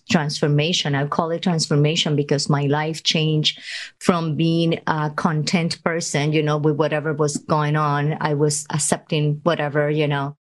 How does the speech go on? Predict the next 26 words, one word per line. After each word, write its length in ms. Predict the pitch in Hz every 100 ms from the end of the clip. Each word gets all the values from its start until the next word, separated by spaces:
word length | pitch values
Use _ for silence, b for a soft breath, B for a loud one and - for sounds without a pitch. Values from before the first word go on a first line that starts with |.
| _
Now 540 | 185 180 165 156 156 -
I 280 | - 160 151
can 180 | 165 151
say 340 | 151 160 151 -
I'm 240 | 151 151
a 60 | 143
happy 480 | - - 233 226
person. 520 | 160 156 151 156 147 143
One 220 | 180 226
of 240 | 247 220
my, 500 | 185 170 165 165 156 - 151 -
I 140 | 175
guess, 460 | 160 170 165 156 -
my 220 | 156 147
breakthrough 560 | 143 180 196 - 165 156
was 340 | 151 156 -
finding 420 | - 165 208 196
myself. 560 | 151 143 143 147 - - _ -
And 280 | 165 175 160
that 160 | 156
is 180 | 196 196
exactly 600 | 156 - 147 151 165 151
right. 380 | 147 170 160 147
Once 480 | 160 160 190 196 190
you 120 | 196
start, 540 | - - 165 170 175